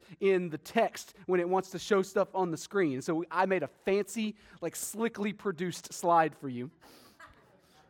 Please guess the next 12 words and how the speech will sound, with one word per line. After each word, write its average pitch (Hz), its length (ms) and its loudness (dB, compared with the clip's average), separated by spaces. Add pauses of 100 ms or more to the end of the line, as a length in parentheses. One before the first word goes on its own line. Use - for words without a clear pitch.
(140)
Can 175 120 0
I - 20 -2
see 220 200 2
it? 240 200 2 (580)
That's 262 280 4
not 180 240 8
it. 180 200 2 (1700)
That's 214 280 6
definitely 277 520 6
not 262 200 8
it. 269 240 6 (4000)
Anyways, 233 640 4